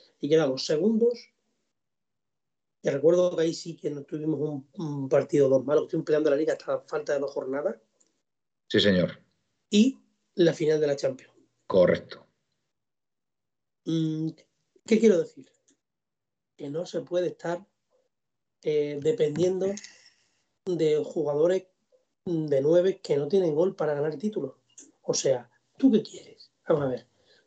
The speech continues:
Speaker 1: Como dijo Simeone también en la última rueda de prensa del año pasado, el club quiere, tiene como objetivo ser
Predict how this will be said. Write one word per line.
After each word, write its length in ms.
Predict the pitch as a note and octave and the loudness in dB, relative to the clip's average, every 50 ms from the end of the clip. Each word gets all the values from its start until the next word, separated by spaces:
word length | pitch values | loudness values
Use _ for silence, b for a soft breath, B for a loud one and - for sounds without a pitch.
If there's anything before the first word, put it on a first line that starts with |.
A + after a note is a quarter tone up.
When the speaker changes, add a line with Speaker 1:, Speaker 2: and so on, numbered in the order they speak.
| _ _ _ _ | _ _ _ _
Speaker 1:
Como 480 | - F3+ E3 D#3+ D#3 D3+ D3+ D3 C#3+ D3+ | 2 4 4 4 4 2 2 -2 -4 -6
dijo 260 | D3+ D#3+ G3 G3+ A#3 G#3+ | -8 -8 -6 -4 -4 -2
Simeone 260 | - A3 G3+ G3+ F#3+ | 0 0 0 2 2
también 200 | F3+ F3 F#3+ F3+ | 2 2 2 0
en 40 | D#3+ | -4
la 60 | D#3+ | -6
última 220 | D#3+ F3+ F#3+ F#3+ | -6 -6 -6 -2
rueda 160 | F3+ F3+ F3 | 0 0 0
de 80 | E3 E3 | 0 -2
prensa 260 | E3 F#3 F#3+ D#3 C#3 C3 | -4 -6 -6 -6 -6 -8
del 100 | A#2+ C3 | -8 -6
año 120 | C#3+ D#3 | -8 -8
pasado, 400 | - - - - - G3 G3 G#3 _ _ _ _ _ _ _ _ _ | -8 -8 -10 -10 -16 -16 -16 -16 _ _ _ _ _ _ _ _ _
el 260 | - E3 D#3+ D3 - | -2 -2 -2 -2 -4
club 360 | - G#3 G#3 A3 - - - _ _ _ _ _ _ _ _ _ _ _ _ _ _ _ _ _ _ _ | 2 4 4 4 4 0 -6 _ _ _ _ _ _ _ _ _ _ _ _ _ _ _ _ _ _ _
quiere, 460 | _ - F#3 F3+ F#3 D#3+ C#3 B2 - _ _ _ _ _ _ _ _ _ _ _ _ _ _ _ _ _ | _ -4 0 2 2 2 2 -2 -6 _ _ _ _ _ _ _ _ _ _ _ _ _ _ _ _ _
tiene 280 | - G3 F#3+ E3+ D3+ D3 | 2 2 2 2 2 -2
como 180 | - D3+ D3+ C3+ | -4 -6 -6 -6
objetivo 400 | - - D#3 - G3+ F3+ D#3 - | -6 -8 -8 -4 -2 -2 -2 -4
ser 280 | - - - G3 F3 | -4 -2 -2 -2 -2